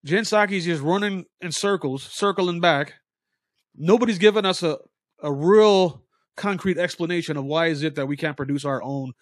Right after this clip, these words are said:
energy at this point. So it's gotta be deliberate. How come this isn't considered treason? How come people aren't getting shot or hu-, or hung or whatever? Especially when it comes to the, to the vaccine. Again, I'm gonna get into that tomorrow.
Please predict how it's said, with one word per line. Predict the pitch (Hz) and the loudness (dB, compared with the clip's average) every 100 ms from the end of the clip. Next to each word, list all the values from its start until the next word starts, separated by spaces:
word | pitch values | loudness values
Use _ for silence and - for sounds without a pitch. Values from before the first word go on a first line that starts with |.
| _ - | _ -6
energy | 143 117 120 | -4 -2 -2
at | 104 | -4
this | 107 | -8
point. | - 107 - - _ _ _ _ _ _ _ _ _ _ _ _ _ _ _ _ _ _ _ - | -10 -12 -14 -20 _ _ _ _ _ _ _ _ _ _ _ _ _ _ _ _ _ _ _ -2
So | 170 | 2
it's | 160 | 4
gotta | 165 208 | 6 6
be | 170 | 6
deliberate. | 147 135 117 101 98 _ _ _ _ _ _ _ | 4 2 0 -6 -10 _ _ _ _ _ _ _
How | - 214 | 0 2
come | 269 | 2
this | 226 | 0
isn't | 214 208 | 0 0
considered | 202 170 196 175 | 0 2 2 2
treason? | - 208 156 117 | 0 -4 -2 0
How | 180 | 0
come | 214 | 0
people | 196 185 | -4 0
aren't | 180 175 | 0 0
getting | 160 147 | -4 -6
shot | - 151 160 131 | -2 2 2 0
or | 120 | -6
hu-, | 107 135 | -6 -8
or | 143 120 | -8 -4
hung | 127 165 143 | -2 -2 -2
or | |
whatever? | 117 107 95 - _ _ _ _ | -4 -6 -10 -16 _ _ _ _
Especially | 185 - 220 214 | -4 2 2 2
when | 185 | -2
it | 165 | -2
comes | 180 175 | -4 -2
to | 165 | -4
the, | 135 123 110 151 | -4 -4 -6 -4
to | |
the | 143 | -2
vaccine. | 131 147 - 175 220 | 0 -2 -4 -8 -6
Again, | 151 165 | -2 -2
I'm | 147 | -2
gonna | 156 | -4
get | 160 | -4
into | 156 | -4
that | 147 | -6
tomorrow. | 113 147 131 80 | -6 -4 -4 -8